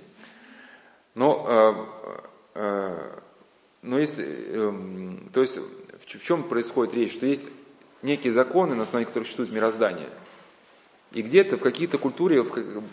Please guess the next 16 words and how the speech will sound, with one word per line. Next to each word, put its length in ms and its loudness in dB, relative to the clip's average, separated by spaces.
в 60 -20
каких-то 320 -2
больше, 260 0
в 40 -10
каких-то 220 -6
меньше 360 -2
эти 140 -2
законы, 420 2
они 180 -2
были 180 0
прочувствованы. 680 -6
Да? 340 4
Но 80 -4
просто 320 2
не 100 -2
во-, 280 4